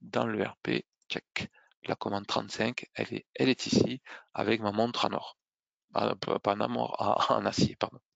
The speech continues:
Ok ? Alors, quid de la réception ? Puisque maintenant, ben, la commande, euh, appelle la réception. Alors, ce qu'on peut envisager en fonction des, des catégories d'articles, hein,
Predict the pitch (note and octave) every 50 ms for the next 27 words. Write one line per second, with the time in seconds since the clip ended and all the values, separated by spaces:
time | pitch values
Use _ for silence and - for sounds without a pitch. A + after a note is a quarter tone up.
0 | _ _ _ _ _ - - _ _ _ _ _ _ _ _ - - - _ -
1 | B2 - - E3 F#3 - _ - - - - - - - - - - D#3 C3 G#2+
2 | - - - - - - - - _ - - A3 A3 F#3 G3 F#3 - - C#3+ D3
3 | D#3+ E3+ E3 - F3 E3 - - - B2+ G#2+ - _ - - - - B2+ A#2+ A#2+
4 | A2+ - C#3 F3+ G#3 A3 - C#3 B2 A#2+ C3 E2+ - D#2 G2 C2 C2+ A#1+ A1 G1+
5 | G1+ A1+ C#2+ - C#2 C#2 C2 D#2 G2+ G#2+ G#2+ - - A#2+ A2+ C3+ E3 G3 G3+ F#3
6 | F3 - B2 A#2 A2 G2+ G2 F2 - - - - F3+ E3 C#3+ A2+ G#2 - - -
7 | - - D3 - - - - - _ _ _ _ _ - - - - - - -
8 | _ _ - - - - - - - - - - D3+ D#3+ D#3 F#3+ F#3 F3+ E3+ D3+
9 | C#3+ C#3 D3 F#3 G#3+ G3 D#3 C#3 C3 - C#3+ C#3 - - D3+ D3 C3 A#2+ A#2 A2+
10 | A2 A2+ - _ _ _ _ - A2 - - A#2 - - A#2 G#2+ A2 G#2+ A2+ G#2+
11 | G#2 B2 - - - A3+ A#3 - G3 G3 G#3+